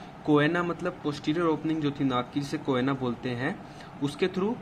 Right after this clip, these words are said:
पीछे की तरफ भेज देता है, निकाल, पीछे की तरफ धकेलता है, ठीक है।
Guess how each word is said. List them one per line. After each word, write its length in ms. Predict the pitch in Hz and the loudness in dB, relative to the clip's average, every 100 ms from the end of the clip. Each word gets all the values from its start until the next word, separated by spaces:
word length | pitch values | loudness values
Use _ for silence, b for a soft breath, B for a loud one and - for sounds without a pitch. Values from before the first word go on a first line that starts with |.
| - - | -6 -2
पीछे 240 | 165 190 | 0 0
की 80 | 185 | -2
तरफ 220 | 190 185 | 0 -2
भेज 240 | 139 135 110 | 2 0 2
देता 280 | 113 - | -2 -2
है, 180 | 110 107 | -4 -2
निकाल, 320 | 120 120 117 - - | -4 0 -2 -2 -6
पीछे 200 | 147 160 | -4 -2
की 60 | 160 | -2
तरफ 200 | 165 131 | -2 -2
धकेलता 400 | 120 117 107 110 | -4 -6 -4 -4
है, 60 | |
ठीक 160 | 117 151 | 0 0
है। 140 | 110 | -2